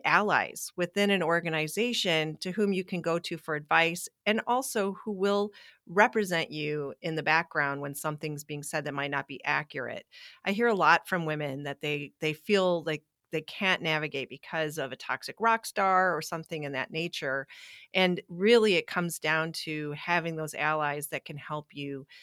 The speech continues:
get through that moment and know how to have those critical conversations. And I'm always admiring some of the women in our platform who share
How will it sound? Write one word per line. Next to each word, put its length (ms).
get 260
through 340
that 220
moment 540
and 340
know 140
how 140
to 80
have 240
those 180
critical 340
conversations. 1000
And 220
I'm 100
always 360
admiring 580
some 180
of 180
the 60
women 240
in 120
our 100
platform 580
who 80
share 480